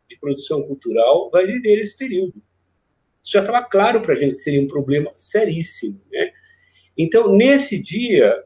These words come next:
nós começamos a tratar desses dois problemas.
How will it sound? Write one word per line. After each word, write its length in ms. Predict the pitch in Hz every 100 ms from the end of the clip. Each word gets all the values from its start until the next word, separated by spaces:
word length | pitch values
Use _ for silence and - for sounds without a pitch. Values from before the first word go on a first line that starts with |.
| 135
nós 180 | 160 156
começamos 460 | 175 180 175 175
a 100 | 175
tratar 500 | 170 190 185 175 185
desses 360 | 196 202 220 196
dois 220 | 190 190
problemas. 720 | - 262 208 143 - _ -